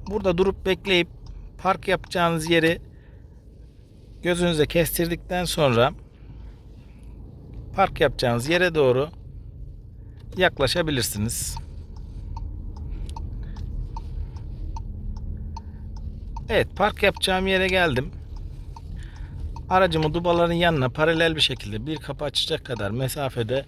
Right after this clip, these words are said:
durduruyorum. Aracımı durdurduktan sonra komisyon başkan yardımcımı ve usta öğreticimi araçtan indiriyorum. Parka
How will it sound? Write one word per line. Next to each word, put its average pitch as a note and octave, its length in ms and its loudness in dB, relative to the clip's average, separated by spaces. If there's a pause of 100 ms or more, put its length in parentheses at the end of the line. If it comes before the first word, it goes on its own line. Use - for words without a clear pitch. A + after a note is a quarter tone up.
(600)
durduruyorum. C#3 600 -2 (2750)
Aracımı G#3 420 4
durdurduktan F#3+ 600 2
sonra E3 500 6 (440)
komisyon F#3 580 0
başkan F3+ 340 2
yardımcımı C3 680 2
ve D#3 120 0
usta F#3 300 -2
öğreticimi C3+ 580 -2 (720)
araçtan F3 420 4
indiriyorum. C#3+ 600 2 (2750)
Parka G#3+ 460 6